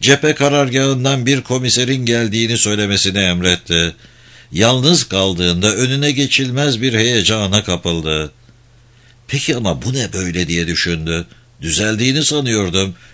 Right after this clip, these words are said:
Yoksa savaş da mı işe yaramadı? Ne yapacağım ben?" "Kovala, kovala onu. Kaç, yoksa mahvolacaksın." diye mırıldanıyordu. Ama kaçacak, koşacak gücü yoktu. Spiridonov yeraltı sığınağından dışarı çıktı.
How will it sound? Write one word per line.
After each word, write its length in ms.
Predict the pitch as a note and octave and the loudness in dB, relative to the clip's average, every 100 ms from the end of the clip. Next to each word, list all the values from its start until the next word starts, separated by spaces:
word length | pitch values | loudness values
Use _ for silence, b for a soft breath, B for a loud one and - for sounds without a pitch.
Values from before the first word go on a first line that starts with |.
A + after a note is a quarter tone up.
| - | -4
Yoksa 340 | G2 - A#2+ | 0 0 2
savaş 460 | - A2+ C3 D3+ D3 | 2 2 2 2 2
da 100 | C#3+ | 0
mı 80 | C3+ | 0
işe 200 | A#2 A#2 | 0 0
yaramadı? 560 | G#2+ G2+ G2 F2+ F#2+ | 0 0 -2 -2 -2
Ne 100 | G2 | 0
yapacağım 640 | C3+ C3 C3 A2+ A#2 A2 G#2 | 0 0 -2 -2 -2 -2 0
ben?" 280 | G#2 G#2 G#2 - - - - b b b b b - | 0 0 -6 -16 -20 -20 -20 b b b b b -8
"Kovala, 580 | E2 F2 F2 F#2 F2+ C#2 - | -4 0 2 4 2 -2 -12
kovala 380 | - F#2+ G2+ G#2+ | -6 0 2 2
onu. 400 | A2+ G#2+ F#2 E2+ - | 2 2 0 0 0
Kaç, 360 | A2+ C3 B2 | 2 2 2
yoksa 320 | C3 B2 C3 A#2+ | 0 2 2 2
mahvolacaksın." 1080 | A#2+ B2 F2+ A#2+ A#2 G2 B2 - A#2 A2+ | 2 2 0 0 2 2 0 0 -2 -2
diye 160 | A2 G#2 | 0 0
mırıldanıyordu. 1040 | G#2 G#2+ G2 G2 F#2+ F#2+ F#2 F2 E2+ E2 b b b - | 0 -2 0 0 0 0 -2 0 -2 -2 b b b -18
Ama 220 | - G2+ | -12 -10
kaçacak, 520 | - G#2 A#2+ A#2 B2+ - | -10 -6 -4 -4 -6 -6
koşacak 520 | A2+ A#2 A#2 C3 - | -6 -4 -4 -4 -4
gücü 280 | A#2+ G2+ D3 | -6 -2 0
yoktu. 540 | A2 G2 - F#2 F#2 B B B B B B B | -2 -4 -4 -4 -6 B B B B B B B
Spiridonov 920 | - C#3+ G3 G3 G3+ F#3 F#3+ F3+ F#3 | 0 2 4 4 4 4 2 2 2
yeraltı 500 | D#3 F3 D#3+ D#3 E3 | 2 4 4 2 2
sığınağından 800 | E3 D#3 D3+ D3+ D3+ C#3+ C#3+ D3 | 0 2 0 0 0 0 0 0
dışarı 360 | A#2+ G2+ F2 G2 | 0 2 2 0
çıktı. 580 | - F#2 - E2 E2 | 0 -2 -2 0 0